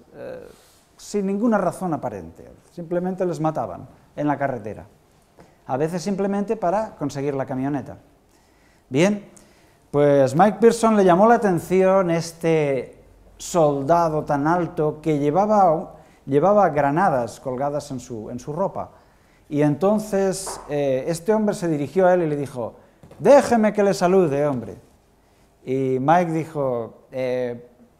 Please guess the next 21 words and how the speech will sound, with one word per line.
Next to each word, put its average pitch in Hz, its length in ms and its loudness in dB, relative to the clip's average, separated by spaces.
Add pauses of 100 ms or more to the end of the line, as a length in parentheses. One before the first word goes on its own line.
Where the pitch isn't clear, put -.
(240)
¿por 139 280 -2
qué 185 220 2
me 180 120 -2
quiere 170 160 0
usted 156 160 -10
saludar 170 380 0
exactamente?". 156 760 -4 (600)
Dice, 123 240 -8
"Déjeme 214 600 4
que 190 100 -4
estreche 190 460 -2
la 160 120 0
mano 180 520 0 (420)
de 139 180 -2
la 165 140 6
persona 202 500 2
que 185 100 2
nunca 226 320 4
hemos 208 160 0
podido 208 340 2
matar". 165 540 2